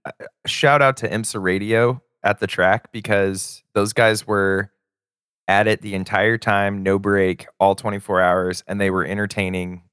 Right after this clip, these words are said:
nonstop, um, to listen to in the radio. Um, it's the voice of imsa guy. I don't remember his name, but, uh, it, it,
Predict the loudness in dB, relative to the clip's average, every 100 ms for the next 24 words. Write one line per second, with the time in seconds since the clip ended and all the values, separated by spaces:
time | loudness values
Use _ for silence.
0 | _ -6 0 0 -2 -4 -2 -2 -4 _
1 | _ _ -2 0 0 -2 -10 -10 -6 -2
2 | -2 -4 -8 -4 -4 -4 -8 -12 _ _
3 | _ -8 -6 -2 -2 -2 0 0 -2 -6
4 | _ _ -2 -2 -2 -8 -14 -20 _ _
5 | _ _ _ _ _ -6 -2 -2 0 0
6 | 0 -4 -4 -4 -4 -4 -4 -6 -8 -8
7 | -8 -10 -16 -18 -16 -8 -6 -6 _ _
8 | _ _ _ _ 2 4 4 2 -2 -8
9 | -14 _ _ _ _ _ _ _ _ _
10 | _ _ _ _ _ _ -10 -10 -12 -18
11 | -18